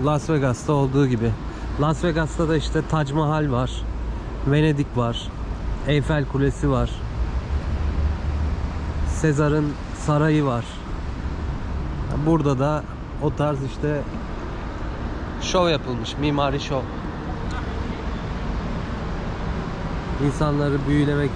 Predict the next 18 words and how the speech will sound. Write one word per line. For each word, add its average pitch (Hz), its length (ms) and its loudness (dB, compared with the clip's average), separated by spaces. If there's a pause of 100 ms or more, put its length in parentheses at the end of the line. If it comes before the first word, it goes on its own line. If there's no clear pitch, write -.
için, 143 140 0 (1500)
onları 143 300 4
buraya 143 260 2
çekebilmek 139 600 2 (120)
için 131 140 0 (1500)
ve 156 40 4 (140)
kumar 156 220 4
oynamalarını 143 600 2 (100)
sağlamak 147 360 2 (140)
için 160 120 0 (1000)
ne 165 100 4
gerekiyorsa 165 680 2
yapıyorlar. 139 520 2 (880)
Yani 139 200 4
ücretsiz 151 600 2 (160)
ulaşım, 151 520 4 (340)
ücretsiz 151 580 2 (260)
içki, 156 640 2